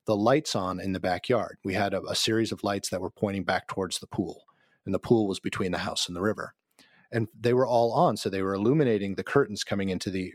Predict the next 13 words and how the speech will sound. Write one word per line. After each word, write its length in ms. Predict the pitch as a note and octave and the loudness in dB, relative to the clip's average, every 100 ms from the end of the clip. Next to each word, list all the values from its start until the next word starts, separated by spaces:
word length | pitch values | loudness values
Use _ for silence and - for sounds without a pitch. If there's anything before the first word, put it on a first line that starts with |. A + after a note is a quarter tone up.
| - | -2
from 160 | A2+ | 0
the 120 | G2 F#2+ | 2 0
outside. 580 | F2+ - D#3 G2+ E2+ - _ _ _ _ _ - | 0 2 2 0 -4 -12 _ _ _ _ _ -4
And 360 | A2 G2+ F#2+ G2 | -2 0 -2 0
all 140 | A#2 C#3+ | 0 2
of 60 | |
a 60 | G3 | 0
sudden, 400 | - G3 D#3 G2+ | 0 0 2 0
my 100 | F#2+ | -2
friends 400 | - C#3 D#3 - | 0 2 2 0
went 140 | F#2+ | -6
completely 480 | - - A2 G#2+ A#2+ | -4 -4 -2 -2 -2
silent. 580 | - A#2 G#2+ F2 - | -2 -2 -2 -6 -10